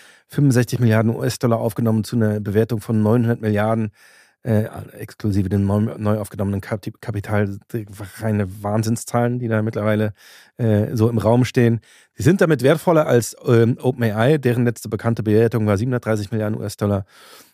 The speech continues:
Und es gab auch Schlagzeilen, so gerüchteweise von The Information, ähm, die dann geschrieben haben, ja, Anthropic macht sogar fünfunddreißig Prozent mehr Umsatz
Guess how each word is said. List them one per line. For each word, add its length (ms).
Und 180
es 100
gab 220
auch 200
Schlagzeilen, 580
so 80
gerüchteweise 600
von 260
The 80
Information, 800
ähm, 500
die 220
dann 120
geschrieben 320
haben, 160
ja, 120
Anthropic 440
macht 160
sogar 260
fünfunddreißig 460
Prozent 320
mehr 140
Umsatz 440